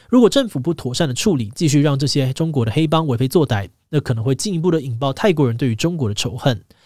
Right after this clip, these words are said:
到时候如果爆发了排华运动，自己的安全也会因此受到威胁。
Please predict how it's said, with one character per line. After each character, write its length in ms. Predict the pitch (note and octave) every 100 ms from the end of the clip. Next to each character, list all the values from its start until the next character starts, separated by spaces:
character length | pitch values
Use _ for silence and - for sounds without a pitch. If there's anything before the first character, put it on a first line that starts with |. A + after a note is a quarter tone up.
| _ -
到 180 | D#3+ C#3
时 140 | -
候 180 | B2 B2
如 160 | B2+
果 100 | B2+
爆 240 | A#2+ D#3 C3+
发 200 | C3 B2+
了 80 | A2
排 180 | A#2+
华 160 | A#2+ B2
运 160 | D#3 D3
动， 220 | D#3+ C3+ _
自 120 | - G#3+
己 120 | C#3
的 80 | B2
安 160 | D#3
全 200 | D#3 C3
也 80 | A#2+
会 140 | G#2 C3
因 160 | D#3+ F3
此 200 | - A#2
受 140 | A#2+
到 80 | G#2+
威 180 | G#2+ G#2+
胁。 300 | - G2